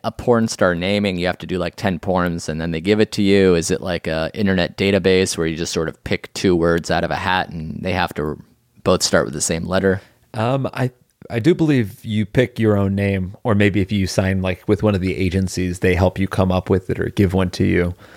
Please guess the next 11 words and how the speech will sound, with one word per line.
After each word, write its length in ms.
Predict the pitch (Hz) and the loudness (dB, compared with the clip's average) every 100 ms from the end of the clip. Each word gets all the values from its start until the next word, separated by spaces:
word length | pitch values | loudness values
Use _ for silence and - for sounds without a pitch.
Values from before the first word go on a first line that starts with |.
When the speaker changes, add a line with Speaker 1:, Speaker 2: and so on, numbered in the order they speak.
| - - - | -20 -20 -6
Speaker 2:
Um, 480 | 92 87 85 87 - - _ _ - _ _ _ _ - | 0 0 0 -4 -8 -14 _ _ -20 _ _ _ _ -2
and 400 | 98 95 90 90 - - _ - | 0 2 0 -4 -8 -20 _ -4
then 240 | - 98 | 0 2
you, 240 | 92 90 - | 2 0 0
it's 120 | - | 2
like 160 | 123 131 | 2 4
a 160 | 107 | 2
pen 240 | 98 262 247 | 2 2 4
name, 240 | 101 87 | 4 4
I 80 | 87 | 2
imagine. 460 | 90 131 107 92 | 2 2 2 -2